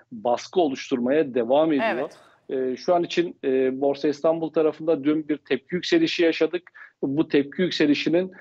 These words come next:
Speaker 1: e, devam edebilmesi için dokuz bin seviyesinin, e, üzerinde kapanışları görmek istiyoruz. E, özellikle de dünkü sert yükselişlerle birlikte, e, burada dokuz binin üzerinde kalınabilirse, e, dokuz bin iki yüzlere doğru bir tepki yükselişi,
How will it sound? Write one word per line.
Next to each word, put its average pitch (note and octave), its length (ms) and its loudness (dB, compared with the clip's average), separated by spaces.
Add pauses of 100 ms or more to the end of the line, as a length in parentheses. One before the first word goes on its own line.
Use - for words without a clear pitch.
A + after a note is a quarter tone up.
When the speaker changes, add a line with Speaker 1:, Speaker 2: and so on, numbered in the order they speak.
(220)
Speaker 1:
e, C#3 60 2 (420)
devam C#3 540 -2
edebilmesi D3+ 600 -4
için E3+ 280 -8 (100)
dokuz D3+ 360 -2
bin D3+ 100 2
seviyesinin, D3 720 0
e, D3+ 60 2 (220)
üzerinde D3 440 0
kapanışları D3+ 580 -2
görmek B2+ 400 0
istiyoruz. - 480 -8 (340)
E, - 40 2
özellikle C#3+ 680 2
de C#3 220 0
dünkü C#3+ 920 0
sert E3 360 -2
yükselişlerle C#3 680 -2
birlikte, C3+ 500 -2 (220)
e, C#3+ 60 0 (540)
burada C#3 360 0
dokuz D3 340 0
binin C#3+ 140 6
üzerinde B2+ 400 2
kalınabilirse, D#3 840 0 (360)
e, B2+ 220 -2
dokuz C#3+ 360 0
bin D3+ 100 4
iki D3 220 -2
yüzlere C3+ 440 2
doğru C#3 300 2
bir D3 200 0
tepki - 340 -4
yükselişi, D3 600 0